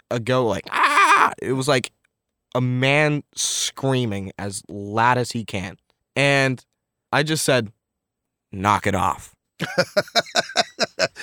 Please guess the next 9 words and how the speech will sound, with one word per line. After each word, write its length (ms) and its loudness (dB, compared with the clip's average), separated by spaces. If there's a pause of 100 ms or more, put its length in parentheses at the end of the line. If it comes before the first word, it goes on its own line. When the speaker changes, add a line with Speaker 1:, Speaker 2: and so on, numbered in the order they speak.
(120)
Speaker 2:
You 400 2
stop 520 4
that. 180 4 (140)
Speaker 1:
You 220 4
need 500 4 (120)
to 180 -2
calm 640 2 (240)
down. 460 2
Speaker 2:
<laughs> 100 -2